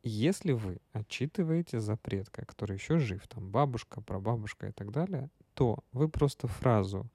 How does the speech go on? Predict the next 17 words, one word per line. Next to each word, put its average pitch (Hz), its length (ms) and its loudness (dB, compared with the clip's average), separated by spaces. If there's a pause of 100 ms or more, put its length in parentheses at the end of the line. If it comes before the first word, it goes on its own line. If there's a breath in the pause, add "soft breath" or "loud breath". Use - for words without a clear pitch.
(380 soft breath)
"Вечная 113 760 4
ей 101 340 2
память 101 520 0
и 110 60 -8
Царствие 101 560 -6
Небесное" 123 600 -4 (840)
не 107 400 4
произносите. 101 920 4 (460)
Я 110 180 6
надеюсь, 139 380 4
это 104 200 2
понятно. 104 720 -4
Но 123 180 4
если 113 540 4
родственник 107 720 0
уже 101 400 -2 (920 soft breath)
умер 185 440 6